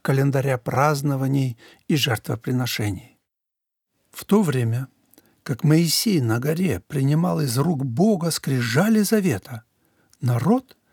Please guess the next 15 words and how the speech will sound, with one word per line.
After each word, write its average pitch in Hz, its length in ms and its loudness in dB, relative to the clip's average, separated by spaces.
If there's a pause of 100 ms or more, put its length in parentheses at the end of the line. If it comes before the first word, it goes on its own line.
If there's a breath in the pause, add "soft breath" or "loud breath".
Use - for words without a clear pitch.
(340 soft breath)
плясал 170 640 0
у 110 40 -2
подножья 139 580 0
горы 165 320 2
вокруг 151 400 -4
понятного, 139 840 0 (260 loud breath)
осязаемого, 151 960 0
доступного 160 800 0
и 143 60 0
привычного 165 840 0
божества — 156 640 -4 (440 soft breath)
идола, 170 500 0 (380 soft breath)
сделанного 131 760 -2
руками 113 520 -4
Аарона. 113 600 -6